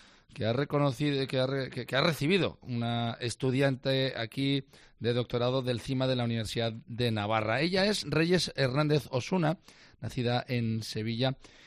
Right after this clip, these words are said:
y, y, bueno, pues tiene veinticuatro, veinticuatro añitos. Joven,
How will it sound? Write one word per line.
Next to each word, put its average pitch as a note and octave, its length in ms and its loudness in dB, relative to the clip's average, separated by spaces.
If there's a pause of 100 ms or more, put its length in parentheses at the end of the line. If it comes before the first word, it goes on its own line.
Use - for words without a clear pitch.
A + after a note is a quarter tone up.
(240)
y, G#2 640 -4
y, F#2+ 60 -10
bueno, C#3+ 160 -6
pues A2+ 120 -8
tiene C#3+ 280 -6 (180)
veinticuatro, G#2+ 1160 -2
veinticuatro G#2+ 440 -6
añitos. A2+ 380 -6 (320)
Joven, G2+ 460 -2